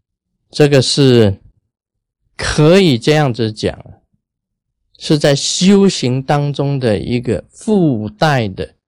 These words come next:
一种接受。我讲这个人啊，他本身修行到这个气啊，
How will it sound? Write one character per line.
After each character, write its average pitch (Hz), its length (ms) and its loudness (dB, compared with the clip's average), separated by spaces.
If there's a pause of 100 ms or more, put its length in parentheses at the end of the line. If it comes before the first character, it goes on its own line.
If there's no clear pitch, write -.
(580)
一 151 100 2
种 98 320 0
接 98 300 -2
受。 - 380 -6 (400)
我 147 180 0
讲 120 320 -2
这 156 120 0
个 143 240 0 (720)
人 120 520 2
啊， 127 280 -2 (560)
他 - 180 -4
本 107 320 -2
身 143 260 -2
修 208 460 2
行 131 400 -2
到 156 220 0
这 143 120 -8
个 135 200 -4
气 135 640 -2
啊， 85 80 -16